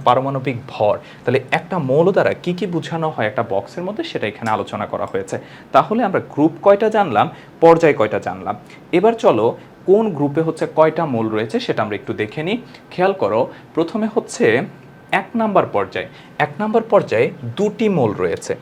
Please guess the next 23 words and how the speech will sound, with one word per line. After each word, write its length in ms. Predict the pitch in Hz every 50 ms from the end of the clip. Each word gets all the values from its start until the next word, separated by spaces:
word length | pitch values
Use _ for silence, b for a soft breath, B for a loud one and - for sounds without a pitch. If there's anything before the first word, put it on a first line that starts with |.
| B B B B
আমরা 180 | - 180 185 190
একটু 160 | 185 190 196 -
খেয়াল 320 | - - 156 156 165 185
করে 220 | 185 185 220 185 165
দেখি 240 | 120 117 - -
এক 80 | 117 117 -
নাম্বার 220 | 139 135 139 147 143 139
পর্যায় 260 | - 147 143 165 165
কোনটা। 280 | 165 180 180 180 240 262 - -
এই 80 | - 127
যে 100 | 117 117
এক 100 | 110 - -
নাম্বার 180 | 123 120 117 110 -
পর্যায় 260 | 107 107 107 - 110
হচ্ছে 200 | 110 107 - -
এইটা। 200 | 107 95 - - - B B B B B
এক 120 | 110 113 -
নাম্বার 180 | 151 151 170 175
পর্যায়ে 320 | 175 175 165 - 190 175
আছে 280 | 123 113 120 - - 170
কে? 180 | 175 - - 247 - -
হাইড্রোজেন 480 | 123 113 113 - - 143 139 160 185 185
আছে 280 | 190 185 - - -